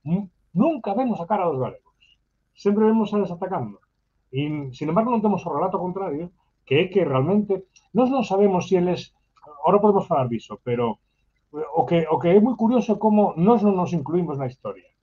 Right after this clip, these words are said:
Nos entendemos como axentes pasivos, nunha historia na que fomos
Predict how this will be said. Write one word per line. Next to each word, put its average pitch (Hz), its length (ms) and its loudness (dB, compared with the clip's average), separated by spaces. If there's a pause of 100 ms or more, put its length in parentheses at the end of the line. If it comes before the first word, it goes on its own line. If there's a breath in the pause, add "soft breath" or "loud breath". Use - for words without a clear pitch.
(100)
Nos 147 240 -4
entendemos 165 560 -2
como 160 160 -4
axentes 180 320 -6
pasivos, 131 560 -6 (400)
nunha 175 240 2
historia 220 240 4
na 233 80 2
que 135 160 -6
fomos 208 240 4